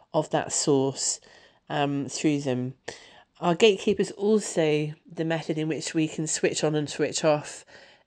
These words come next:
any of the channels or all of the channels. But it's really important to know that as an individual, you'll already be walking around with particular channels open twenty-four seven.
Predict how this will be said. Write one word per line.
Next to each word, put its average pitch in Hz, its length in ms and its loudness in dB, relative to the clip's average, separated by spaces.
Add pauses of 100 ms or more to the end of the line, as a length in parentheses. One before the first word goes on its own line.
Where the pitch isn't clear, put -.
any 180 240 4
of 156 80 0
the 156 60 -8
channels 143 680 0
or 151 260 0
all 160 220 6
of 147 100 -4
the 147 60 -6
channels. 127 600 -4 (920)
But 226 80 4
it's 165 160 2
really 208 220 6
important 190 600 2
to 170 120 -2
know 151 380 0 (420)
that - 140 0
as 180 220 2
an 190 100 2
individual, 185 920 4
you'll 180 200 2
already 190 580 2
be 175 180 -2
walking 170 460 0
around 151 680 -2 (600)
with 156 580 4 (260)
particular - 540 -2
channels 151 520 0
open 139 600 -2
twenty-four 135 480 -6
seven. 123 480 -8